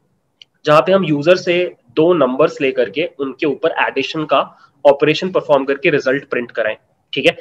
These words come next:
बहुत ही simple program है। Let's start this program।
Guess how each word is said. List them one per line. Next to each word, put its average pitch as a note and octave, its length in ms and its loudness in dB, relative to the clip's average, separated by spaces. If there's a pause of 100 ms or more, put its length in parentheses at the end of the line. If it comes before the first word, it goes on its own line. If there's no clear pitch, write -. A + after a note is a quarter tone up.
(220)
बहुत E3+ 180 6
ही G3+ 40 2
simple F#3+ 280 0
program F3+ 380 2
है। G#3+ 80 -2 (320)
Let's F3 200 2
start C3 360 2
this F#3 140 -6
program। A#2+ 320 0